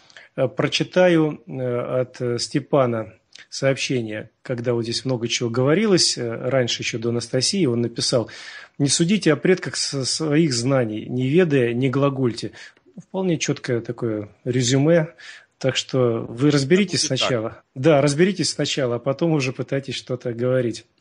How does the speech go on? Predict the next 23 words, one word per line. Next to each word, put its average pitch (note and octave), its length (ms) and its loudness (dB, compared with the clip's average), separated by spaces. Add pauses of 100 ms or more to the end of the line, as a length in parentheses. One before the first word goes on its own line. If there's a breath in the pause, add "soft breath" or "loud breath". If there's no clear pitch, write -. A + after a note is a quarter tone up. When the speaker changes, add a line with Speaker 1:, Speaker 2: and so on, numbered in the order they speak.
(380 loud breath)
Speaker 1:
Ну A#3 80 6
что G3+ 220 4
ж, A2+ 60 -4
давай G3+ 200 4
подводить F#3 420 0
итог F#3+ 220 -2
сегодняшней - 260 -6
нашей A#2 160 -8
встречи. B2 380 -4
В A2 100 -10
заключение F3 560 2
тебе B2+ 320 2
представляю C3+ 460 0
микрофон. D3+ 560 2
Может B2+ 240 -2
сказать C3 180 -2
что-то - 240 -10
доброе, B2+ 300 0
светлое C3+ 480 0
или A#2+ 160 -4
что-то B2 280 -6
еще B2+ 200 -4
такое A2+ 380 -4